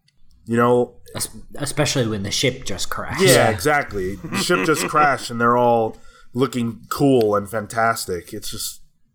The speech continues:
Speaker 1: weird. I have zero point zero sympathy for Wally West at this point. I mean, the reality is he killed people. You know, it was by mistake, that's fine, but he covered up murders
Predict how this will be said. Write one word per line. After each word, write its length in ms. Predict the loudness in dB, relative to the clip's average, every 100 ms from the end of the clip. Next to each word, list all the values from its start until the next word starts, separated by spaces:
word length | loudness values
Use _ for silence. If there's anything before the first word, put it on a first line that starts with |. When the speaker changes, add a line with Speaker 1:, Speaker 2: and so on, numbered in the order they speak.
| _ -16
Speaker 1:
weird. 440 | -12 -8 -8 -10 _ _ _ _ _ _ _ -2
I 160 | 0 0
have 560 | 2 2 2 0 -6 -14 -12
zero 680 | -6 0 2 4 4 2 0 -10
point 380 | -2 0 0
zero 560 | -4 -2 0 0 -2 -10 _
sympathy 760 | -10 -4 -2 -4 -10 -12 -14 -16 _ _ _
for 240 | -12 -2 -2
Wally 320 | -2 -4 -10
West 480 | -12 -14 -14 -18 -20
at 140 | -18 -16
this 180 | -16 -16
point. 260 | -14 -16 -18 _ _ -20 -20 -6
I 100 | -2
mean, 360 | 0 0 -2 -6 _ -20 -4
the 180 | 2 4
reality 580 | 4 4 4 2 4 4
is 200 | 2 0
he 100 | -2
killed 280 | 0 0
people. 400 | -2 -14 -18 -20 _ _ _ _ _ _ _
You 120 | 0
know, 200 | 4 4
it 100 | 4
was 140 | 4 4
by 200 | 2 0
mistake, 540 | 0 -2 0 0 0
that's 240 | -2 -2 -4
fine, 360 | -8 -6 -6
but 100 | -4
he 60 | -4
covered 320 | -2 0 2
up 100 | 2
murders 600 | 0 0 2 0 -2 -10